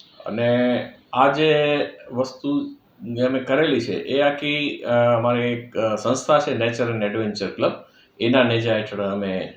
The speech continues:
ચલાવીએ છીએ. તો આજથી લગભગ ચાલીસ એક વર્ષ પહેલા, ઓગણીસો પંચ્યાસી ની આજુબાજુ,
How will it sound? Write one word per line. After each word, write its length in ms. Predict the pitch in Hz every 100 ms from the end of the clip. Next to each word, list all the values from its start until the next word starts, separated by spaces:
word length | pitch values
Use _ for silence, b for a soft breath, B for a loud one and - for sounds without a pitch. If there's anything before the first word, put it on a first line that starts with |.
| -
ચલાવીએ 460 | 104 113 95 90
છીએ. 360 | 80 123 - - b b b _
તો 240 | 123 110
આજથી 300 | 110 123 -
લગભગ 260 | 135 131 127
ચાલીસ 380 | 123 120 135 127
એક 140 | 117
વર્ષ 260 | 113 113 -
પહેલા, 300 | 113 117 98
ઓગણીસો 380 | 104 113 110 107
પંચ્યાસી 540 | 107 117 123 113 113
ની 100 | 107
આજુબાજુ, 500 | 104 107 107 95 85